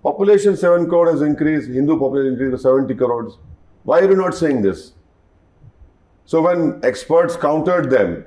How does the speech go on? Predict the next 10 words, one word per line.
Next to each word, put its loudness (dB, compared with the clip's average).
and 0
exposed 0
that 0
honorable 2
scholar, 0
then 0
they 0
issue 0
a 2
clarification. -4